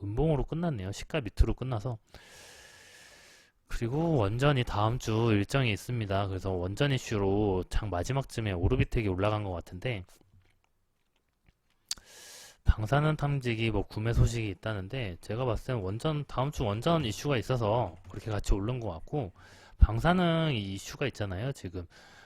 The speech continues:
일본, 일본에서 지금, 네. <clears throat> 아, 왜 이렇게 생각이 안 날까요? 그 일본에서 어,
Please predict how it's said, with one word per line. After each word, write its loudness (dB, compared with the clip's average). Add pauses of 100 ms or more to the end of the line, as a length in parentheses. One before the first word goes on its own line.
(120)
일본, 4 (800)
일본에서 4
지금, -6 (200)
네. -10 (1400)
<clears throat> -6
아, -12
왜 -12
이렇게 -8
생각이 0
안 -2
날까요? -2
그 -2
일본에서 4 (1300)
어, -6